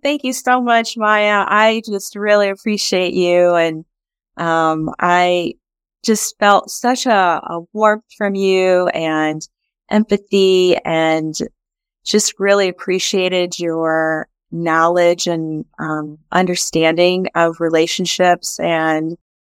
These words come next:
I truly believe that I would not be where I'm at right now had I not made that decision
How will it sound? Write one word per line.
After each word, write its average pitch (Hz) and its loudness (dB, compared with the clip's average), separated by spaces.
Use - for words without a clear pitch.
I 175 2
truly 254 4
believe 190 2
that 165 0
I 170 2
would 190 0
not 175 0
be 170 0
where 160 0
I'm 160 -4
at 156 2
right 170 2
now 147 0
had 151 -4
I 151 -4
not 147 0
made 160 -2
that 151 2
decision 147 -4